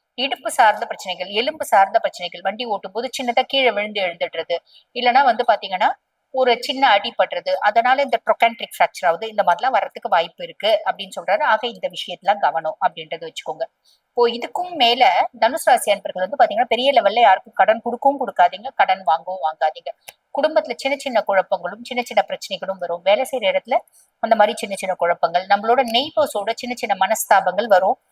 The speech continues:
இதெல்லாம் பெருசா யோசிக்கணும் அப்படின்ற அவசியம் இல்ல, அதுவா வருது, அதுவா போகுது அப்படின்னு சொல்லலாம். ஆரோக்கியத்துல மட்டும் எலும்பு சார்ந்த பிரச்சனைகள் வரத்துக்கு வாய்ப்பு உண்டு, அதுல கவனம் அப்படின்றது வச்சுக்கோங்க.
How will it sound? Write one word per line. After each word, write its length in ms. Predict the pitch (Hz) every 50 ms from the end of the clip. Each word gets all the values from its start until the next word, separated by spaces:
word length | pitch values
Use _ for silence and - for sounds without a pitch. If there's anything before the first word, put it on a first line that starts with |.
| _ _ _ -
இதெல்லாம் 280 | 180 175 170 196 226
பெருசா 260 | 226 202 190 - - 240
யோசிக்கணும் 560 | 226 214 214 220 214 - 226 - 202 220 233 -
அப்படின்ற 340 | 214 208 196 214 208 208 208
அவசியம் 400 | 190 185 202 202 - - 220 196
இல்ல, 160 | 190 180 175 160 - _ _ _ _ _ -
அதுவா 280 | 180 175 175 175 185 214 277
வருது, 260 | 262 233 214 220 233 277
அதுவா 340 | 254 208 208 190 196 226 240 269 _
போகுது 280 | - 202 196 190 196 208
அப்படின்னு 300 | - 190 170 190 190 -
சொல்லலாம். 240 | 185 175 196 277 302 262
ஆரோக்கியத்துல 560 | 254 294 359 415 415 359 247 240 233 - - 175
மட்டும் 240 | 180 - - 349 330
எலும்பு 360 | 247 226 254 294 330 330 320
சார்ந்த 360 | - - 247 220 214 208 226 254
பிரச்சனைகள் 460 | - - - - 190 180 175 190 175
வரத்துக்கு 360 | 175 170 175 - - - 190
வாய்ப்பு 220 | 185 185 180 - 190
உண்டு, 140 | 202 240 370
அதுல 280 | 330 233 220 214 202
கவனம் 420 | 190 - 165 160 165 160 170 170 - -
அப்படின்றது 420 | 190 175 160 170 160 156 165 160 165
வச்சுக்கோங்க. 400 | 160 - - - - 170 -